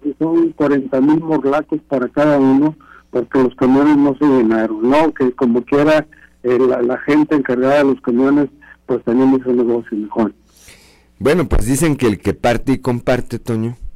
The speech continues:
Speaker 1: Se queda con la mayor parte.
Speaker 2: se queda con la mayor parte, y luego, pues, no, pues es clásico, ¿verdad?
Speaker 1: Sí.
Speaker 2: Este, es clásico ahí que... Ahora, es-, eso en caso de que efectivamente les hayan dado los dos mil pesos.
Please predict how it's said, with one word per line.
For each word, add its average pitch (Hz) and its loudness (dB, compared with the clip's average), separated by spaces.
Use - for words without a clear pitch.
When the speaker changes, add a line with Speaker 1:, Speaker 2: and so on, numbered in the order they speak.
Speaker 1:
Se - -4
queda 127 0
con 135 0
la 123 4
mayor 110 0
parte. 185 -4
Speaker 2:
se - -6
queda 131 0
con 110 -8
la 95 -6
mayor 107 -6
parte, 156 -10
y 117 -6
luego, 139 -4
pues, 117 -6
no, 107 -10
pues - -16
es - 0
clásico, 117 -4
¿verdad? 90 -4
Speaker 1:
Sí. 92 -4
Speaker 2:
Este, 78 -2
es 98 -6
clásico 104 -2
ahí 92 -4
que... 78 -8
Ahora, 95 -2
es-, 76 -10
eso 107 -4
en 143 -4
caso 117 -4
de 104 -2
que - -8
efectivamente 101 -6
les 85 -6
hayan 95 -2
dado 95 -6
los 85 -8
dos 73 -8
mil 101 -8
pesos. - -14